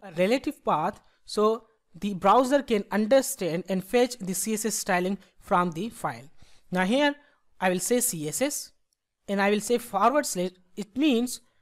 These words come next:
there is a folder called C S S and you have to go inside that folder, and there you will find an index dot C S S file. You have to link that file with this H T M L.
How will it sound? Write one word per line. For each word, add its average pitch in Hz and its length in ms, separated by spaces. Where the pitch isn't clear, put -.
there 214 120
is 285 100
a 285 60
folder 214 360
called 196 200
C 147 220
S - 160
S 254 160
and 214 180
you 208 60
have 262 160
to 262 80
go 190 180
inside 240 460
that 285 160
folder, 185 480
and 208 220
there 254 220
you 202 160
will 185 100
find 208 380
an 190 100
index 233 320
dot 214 180
C - 200
S 226 100
S 269 140
file. 170 320
You 175 140
have 175 140
to 175 80
link 196 320
that 208 320
file 175 300
with 151 140
this 151 160
H 139 160
T 147 120
M 143 140
L. 117 160